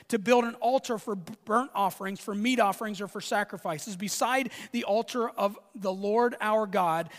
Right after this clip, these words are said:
that is before his tabernacle." Let me just make a, m-, make a point here. Uh, so all of this gossip goes out, this hearsay. They believe it, and the children of Israel are ready to go to battle with their brethren.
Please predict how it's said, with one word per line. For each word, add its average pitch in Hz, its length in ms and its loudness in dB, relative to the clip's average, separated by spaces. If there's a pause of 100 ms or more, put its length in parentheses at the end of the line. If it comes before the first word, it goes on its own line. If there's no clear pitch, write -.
that 208 120 4
is 190 100 0
before 202 460 -4
his 185 160 -4
tabernacle." 170 680 -6 (440)
Let 220 100 -2
me 269 80 4
just 262 180 -2
make 240 220 2
a, 208 200 4
m-, 226 200 -4 (100)
make 226 200 2
a 214 80 2
point 196 340 -6
here. 143 240 -8 (300)
Uh, 202 180 0
so 226 200 2 (340)
all 262 260 8
of 302 80 0
this 254 160 0
gossip 214 480 4
goes 196 260 -2
out, 131 280 -6 (840)
this 214 180 0
hearsay. 170 680 -4 (420)
They 220 220 10
believe 269 480 4
it, 156 200 -6 (360)
and 226 120 4
the 202 60 2
children 277 320 2
of 226 80 0
Israel 208 360 0
are 190 40 -2
ready 202 260 2
to 185 60 -6
go 196 180 -4
to 180 60 -4
battle 151 580 -4 (380)
with 175 160 -6
their 180 140 -4
brethren. 147 540 -8